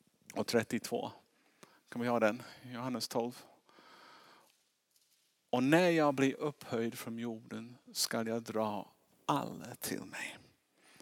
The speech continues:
På något sätt, om vi lyfter fram Jesus, om vi vågar nämna honom på våra läppar,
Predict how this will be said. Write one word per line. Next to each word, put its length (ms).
På 100
något 160
sätt, 220
om 240
vi 120
lyfter 360
fram 280
Jesus, 360
om 100
vi 80
vågar 400
nämna 400
honom 280
på 140
våra 200
läppar, 440